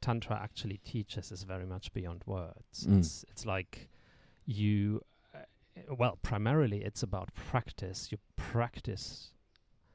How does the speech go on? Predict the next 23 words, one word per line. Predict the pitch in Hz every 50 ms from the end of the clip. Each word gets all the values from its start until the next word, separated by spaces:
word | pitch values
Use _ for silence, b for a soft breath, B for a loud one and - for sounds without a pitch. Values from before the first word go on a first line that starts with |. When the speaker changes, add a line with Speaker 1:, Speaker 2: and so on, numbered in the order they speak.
| _ -
Speaker 1:
things, | - - 143 143 151 156 156 - -
you | - 104
know, | 98 85 107
meditations, | 104 113 131 - 110 - - 98 87 92 92 - - - - - 101 92 90 87 92 90 - - -
rituals, | 104 98 101 95 87 - - - - - 101 107 95 95 92 92 92 92 92 92 95 - - - - - - - -
uh, | - 98 92 92 92 92 92 92 - - - - - -
also | - - - -
massages, | 117 101 104 110 107 - - 98 101 98 98 98 - 104 92 92 90 90 90 - - - - - -
uh, | 117 - - 113
sexual | - - - 110 - - - - - 113 101 98 92 90 92 92 - B B B B B B B B B B B B B
techniques. | - 110 - - 120 113 113 113 107 - _ _ - - - - - - -
You | - 117
practice | - - - 143 143 - - 143 - -
these | 135 127 127 - -
things, | - 143 147 143 -
and | 117 110 98
then | 117 110 110
you | 107 110 110 110 113 - -
basically, | 101 113 117 113 - - - - 113 101 98 98 - - - _ _ _ _ _ _ _ -
you | - 120 104 101 104 110 104 110 -
experience | - 107 - - - - - - - 135 143 147 156 156 160 156 151 151 151 151 147 - - - - - - - - - _ _ _ _ _ _ _ _
the | - 117 104 113 113 -
effect | 104 - - - - - 135 117 - - - - - - - - - -